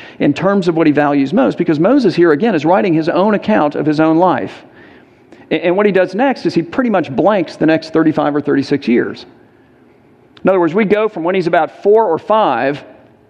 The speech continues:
to when he's about forty. But in the intervening years, what happens? Well, clearly he's raised in the Pharaoh's palace. Clearly he's educated in the finest institutions in the world.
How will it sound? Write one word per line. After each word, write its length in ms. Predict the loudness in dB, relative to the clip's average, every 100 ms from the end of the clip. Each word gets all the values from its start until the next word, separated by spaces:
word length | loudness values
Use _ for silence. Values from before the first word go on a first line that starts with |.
| _ _ _ -8
to 100 | -2
when 160 | 0 2
he's 140 | 0
about 320 | 2 0 -2 -4
forty. 480 | -2 -2 -2 -6 -20 -20 -20 _ _ _ _ _ _ _ _ _ _ _ _ _ -4
But 100 | 0
in 140 | 2
the 120 | 2 2
intervening 460 | 2 2 2 4
years, 320 | 4 2 0
what 140 | 0 0
happens? 520 | 0 -2 -6 -10 -16 -20 -20 -20 -20 _
Well, 100 | -6
clearly 380 | -2 2 2 4
he's 160 | 2 2
raised 340 | 0 0 -2
in 60 | -2
the 80 | 0
Pharaoh's 380 | 0 0 0
palace. 640 | -2 -4 -2 -4 -8 -18 -20 -20 -20 -6
Clearly 360 | 2 4 4 2
he's 160 | 0
educated 580 | -2 -2 -2 0 0 2
in 80 | -2
the 80 | -2
finest 460 | 0 0 0 -2
institutions 800 | -4 -2 -4 -2 -2 -2 -4 -6
in 160 | -4 -2
the 60 | -2
world. 500 | -2 -2 -2 -6